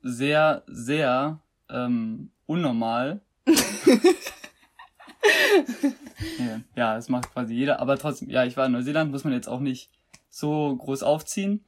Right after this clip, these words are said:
Speaker 2: Wäre vielleicht nochmal ein anderes Thema für den Podcast.
Speaker 1: Ja. Wär's. <laughs> Genau, aber, ähm, ich war in Tawanga,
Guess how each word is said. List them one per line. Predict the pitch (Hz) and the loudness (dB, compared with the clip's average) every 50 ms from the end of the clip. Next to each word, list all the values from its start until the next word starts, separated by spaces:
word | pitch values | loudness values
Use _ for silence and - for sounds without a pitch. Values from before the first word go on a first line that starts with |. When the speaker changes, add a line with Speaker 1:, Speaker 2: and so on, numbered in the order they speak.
| _ _ | _ _
Speaker 2:
Wäre | 208 196 226 233 247 | -2 0 2 2 2
vielleicht | 240 233 240 240 - | 0 -2 -4 -2 -4
nochmal | 233 226 226 214 | -4 -2 -2 -2
ein | - | -4
anderes | - - 208 202 202 196 196 | -4 -6 -6 -6 -6 -8 -8
Thema | - 226 202 196 196 | -6 -6 -4 -4 -6
für | 185 190 | -8 -8
den | 185 185 | -10 -8
Podcast. | - 190 185 - - - 247 226 214 - 220 | -8 -8 -8 -6 -2 -2 0 0 -2 -4 -6
Speaker 1:
Ja. | - - _ _ _ _ _ _ _ _ _ _ _ _ _ _ _ _ _ _ _ _ _ _ _ _ _ _ _ _ _ _ _ _ - | -10 -14 _ _ _ _ _ _ _ _ _ _ _ _ _ _ _ _ _ _ _ _ _ _ _ _ _ _ _ _ _ _ _ _ -6
Wär's. | 131 113 - 123 - - - _ | -6 -6 -6 -6 -10 -14 -10 _
<laughs> | - 311 381 415 349 - 294 320 - - - 240 240 - - _ _ _ _ _ _ _ _ _ _ _ _ - _ _ _ _ - - | 2 4 6 6 6 6 6 4 6 4 0 -2 -2 -6 -12 _ _ _ _ _ _ _ _ _ _ _ _ -20 _ _ _ _ -12 -6
Genau, | - 180 196 175 147 | 0 4 4 6 6
aber, | - 151 147 156 156 135 - | 6 6 6 8 6 6 6
ähm, | 151 151 151 147 151 147 143 139 131 123 - _ _ _ _ _ _ | 4 2 2 2 0 0 0 0 -2 -4 -6 _ _ _ _ _ _
ich | 135 135 - - | -8 -8 -4 -2
war | 156 143 131 | -2 0 0
in | 127 131 127 123 120 | 0 0 0 0 -2
Tawanga, | - - 127 117 117 127 139 147 151 165 180 208 | -4 -6 -6 -4 -4 -4 -4 -4 -4 -6 -8 -10